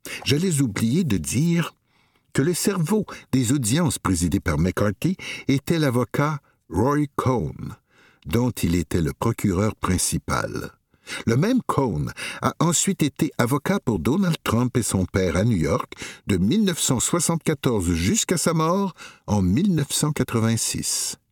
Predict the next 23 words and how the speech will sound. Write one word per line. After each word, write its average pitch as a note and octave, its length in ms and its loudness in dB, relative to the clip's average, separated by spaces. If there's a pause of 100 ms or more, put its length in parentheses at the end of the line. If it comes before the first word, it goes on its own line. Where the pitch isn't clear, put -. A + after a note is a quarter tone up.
(800)
Il D3+ 180 4
a G3 80 2
aussi D3 380 0
été G#3 340 -2 (220)
le G#2 140 2
mentor G2 540 0
de E2 100 0
Trump F#2+ 440 0
dans F2+ 160 2
la D#2+ 120 2
vie D#2+ 160 -2
publique. - 640 -8 (640)
Il D#3+ 200 2
lui D3 200 4
a C3+ 180 -2
enseigné C3 680 2 (500)
comment F3 340 2
détenir G2+ 420 0
le D#2+ 120 2
pouvoir B2+ 500 0
en F2+ 200 2
inspirant G2+ 560 0
la D#2 140 2